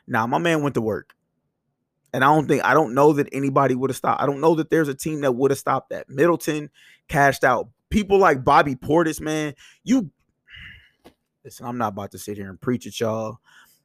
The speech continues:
I'm not gonna do this today. I'm gonna keep my composure. Emily already said don't yell, so I, I'm, I'ma chill out. At the end of the day,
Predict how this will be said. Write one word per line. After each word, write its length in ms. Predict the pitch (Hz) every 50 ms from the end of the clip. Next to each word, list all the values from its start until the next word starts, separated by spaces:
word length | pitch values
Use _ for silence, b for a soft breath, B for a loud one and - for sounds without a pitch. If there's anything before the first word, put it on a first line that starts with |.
| _ _ _ _ _ _ _ _ _
I'm 120 | 135 131
not 180 | 113 110 117 110
gonna 180 | 110 110 110 98
do 160 | 107 110 104
this 160 | 98 98 -
today. 260 | - - 95 92 90
I'm 100 | 101 92
gonna 100 | 90 95
keep 220 | - - - 120 104
my 140 | 117 113
composure. 720 | 110 - 113 104 - - 117 113 110 104 101 104 104 101 98 _ _ _ _ _ -
Emily 340 | 117 117 120 117 113 113 117
already 220 | 110 110 104 110
said 240 | - - 113 104 101
don't 180 | 107 101 98
yell, 220 | 101 104 107 104 104
so 140 | - - 110
I, 100 | 95 - -
I'm, 200 | 98 104 87 - _
I'ma 220 | - 117 113 107 113
chill 260 | - - 110 95 90
out. 200 | 78 78 76 - _ _ _ _ _ _ _ _ _ _ _ _ _ _ _ _ _ _ _ - _ -
At 160 | - 110 -
the 100 | - 101
end 120 | 113 135
of 60 | 160
the 60 | 175 165
day, 340 | 147 117 104 95 - -